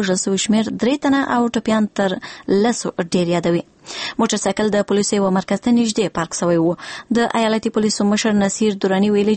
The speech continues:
چې دا برید په دغه سیمه کې د یو شمېر وسلوالو د نیولو سره تړاو لري. تر دې وړاندې وسلوالو کسانو په پېښور ښار کې پر پولیسو ډزې وکړې، پنځه پولیس او یو ملکي کس یې وواژه. په دغه برید کې شاوخوا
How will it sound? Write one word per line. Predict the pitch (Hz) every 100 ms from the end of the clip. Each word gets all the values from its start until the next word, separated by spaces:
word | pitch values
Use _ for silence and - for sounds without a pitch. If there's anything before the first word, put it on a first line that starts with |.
| -
چې | 196
دا | 180 190
برید | 208 - -
په | 180 185
دغه | 190 185
سیمه | 208 233
کې | 285 - - -
د | 254
یو | 262
شمېر | 262 254 233
وسلوالو | 208 208 247 269 196 190
د | 180
نیولو | 180 202 190 208
سره | 226 233 - 240
تړاو | 202 170 170
لري. | 175 - - - - - -
تر | 285
دې | 285
وړاندې | 277 277 269
وسلوالو | 254 233 233 226 226
کسانو | - 220 -
په | 190
پېښور | 196 - 233 214
ښار | - 220 -
کې | 180 202
پر | 185 -
پولیسو | 196 185 165
ډزې | 214 262 262
وکړې، | 247 262 - - -
پنځه | 220 202 247 240
پولیس | 196 226 254
او | 208
یو | 190 180
ملکي | 175 175
کس | 196 -
یې | 240 208
وواژه. | 185 165 165 170 - - - - -
په | 196 180
دغه | 175
برید | 208 233 -
کې | 254 - 214
شاوخوا | 202 180 - 220